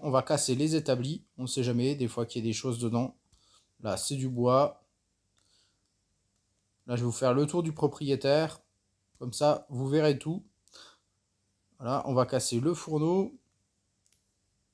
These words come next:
Voilà.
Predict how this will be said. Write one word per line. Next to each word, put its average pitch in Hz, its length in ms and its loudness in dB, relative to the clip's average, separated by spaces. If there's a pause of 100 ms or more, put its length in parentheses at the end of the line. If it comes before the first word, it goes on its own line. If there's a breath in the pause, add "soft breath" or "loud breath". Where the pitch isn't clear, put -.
(2750)
Voilà. 135 440 -2